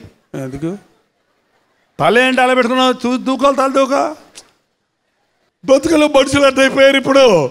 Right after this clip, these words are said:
తినటానికి ఇష్టం లేదు, తా-, దేనికి మనసు లేదు, "నా మనసు బాగలేదు" అని కుమిలిపోతూ ఉన్నారు. మీకు ఎప్పుడన్నా బాధ వస్తే మనుషుల దగ్గర ఏడవకండి. నేనైతే దేవుని దగ్గర, ప్రభు దగ్గర ఏడుస్తా. నేనైతే సీక్రెట్గా ఏడుస్తా, కానీ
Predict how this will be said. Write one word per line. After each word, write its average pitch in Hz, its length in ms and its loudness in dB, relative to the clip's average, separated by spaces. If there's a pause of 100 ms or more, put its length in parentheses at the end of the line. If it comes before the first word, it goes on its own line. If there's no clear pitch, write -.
(840)
తినటానికి 185 460 0
ఇష్టం 226 280 2
లేదు, 233 220 4
తా-, 175 280 -2
దేనికి 247 720 2
మనసు 254 340 -2
లేదు, 359 320 -4 (260)
"నా 175 60 -2
మనసు 208 300 -2
బాగలేదు" 320 500 -2 (1000)
అని 185 140 -4
కుమిలిపోతూ 196 640 -4
ఉన్నారు. 123 300 -6
మీకు 180 300 -4
ఎప్పుడన్నా 220 420 -2
బాధ 170 400 -2
వస్తే 185 680 -4 (640)
మనుషుల 277 400 0
దగ్గర 208 200 0
ఏడవకండి. 143 480 -4
నేనైతే 196 400 -4
దేవుని 196 340 -2
దగ్గర, 190 140 -6
ప్రభు 190 280 -2
దగ్గర 202 220 -2
ఏడుస్తా. 156 440 -6 (1000)
నేనైతే 175 380 -8 (100)
సీక్రెట్గా 220 600 -4
ఏడుస్తా, 151 320 -8
కానీ 190 200 -4